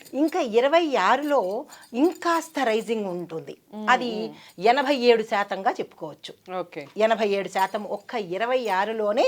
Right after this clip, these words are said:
Speaker 1: ఎనభై ఏడు శాతంగా మనకి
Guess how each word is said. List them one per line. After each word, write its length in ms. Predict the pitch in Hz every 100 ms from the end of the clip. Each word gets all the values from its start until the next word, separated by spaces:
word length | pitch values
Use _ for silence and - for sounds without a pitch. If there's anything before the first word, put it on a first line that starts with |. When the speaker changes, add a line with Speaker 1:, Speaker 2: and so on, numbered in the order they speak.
| 508 - - -
Speaker 1:
ఎనభై 340 | 233 302 311
ఏడు 280 | 269 254 240
శాతంగా 560 | 226 202 208 196 208 233
మనకి 640 | 202 190 185 370 185 220